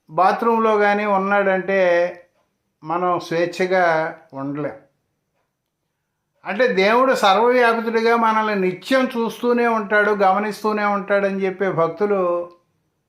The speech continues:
బాత్రూమ్కి వెళ్ళినప్పుడు, బెడ్‌రూమ్‌లో ఉన్నప్పుడు దేవుడు చూస్తున్నాడనే భావనకు లోనుగారు. అసలు విశ్వవ్యాపితుడనే భావన దేవుడికి ఘనతను ఆపాదించడానికి చెప్పేటువంటి మాటే తప్ప,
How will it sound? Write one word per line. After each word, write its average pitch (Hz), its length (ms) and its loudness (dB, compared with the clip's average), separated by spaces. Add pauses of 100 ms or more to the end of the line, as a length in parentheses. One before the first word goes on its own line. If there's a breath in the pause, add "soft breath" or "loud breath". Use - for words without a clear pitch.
(760)
బాత్రూమ్కి 196 540 -2
వెళ్ళినప్పుడు, 196 420 -2
బెడ్‌రూమ్‌లో 185 600 0
ఉన్నప్పుడు 175 920 -2
దేవుడు 170 380 -2
చూస్తున్నాడనే 170 840 -4
భావనకు 151 520 -2
లోనుగారు. 135 640 -6 (2000)
అసలు 247 260 0
విశ్వవ్యాపితుడనే 240 1120 2
భావన 202 420 4
దేవుడికి 208 440 2
ఘనతను 180 440 2
ఆపాదించడానికి 208 1400 0
చెప్పేటువంటి 196 640 0
మాటే 185 420 0
తప్ప, 160 340 -2